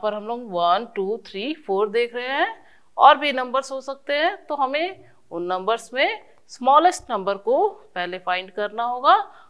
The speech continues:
और उसके बाद, उसके बाद, उसके बाद इस तरह से नंबर्स जो उससे बिग होते जाएंगे उन्हें अरेंज करना होगा। तो वो जो ऑर्डर होता है वो क्या कहलाता है, वो कहलाता है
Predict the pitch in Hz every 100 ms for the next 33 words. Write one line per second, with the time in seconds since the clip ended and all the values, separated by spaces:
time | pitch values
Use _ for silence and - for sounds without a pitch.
0 | _ - 220 320 381 - 196 - - 180
1 | 175 190 220 - 180 - - 185 175 185
2 | 233 269 - 170 - 175 214 254 - -
3 | 185 185 180 254 233 170 165 196 - 180
4 | 185 180 - 185 165 156 190 190 175 -
5 | 180 180 185 226 381 - - - - 190
6 | 202 277 453 - - - - _ 185 196
7 | 302 427 - - - 196 185 170 156 85
8 | - - - _ _ 277 320 254 196 247
9 | 277 269 214 196 190 214 208 208 208 208
10 | 269 233 196 220 226 233 233 233 233 240
11 | 269 294 196 185 190 185 185 208 214 254
12 | 392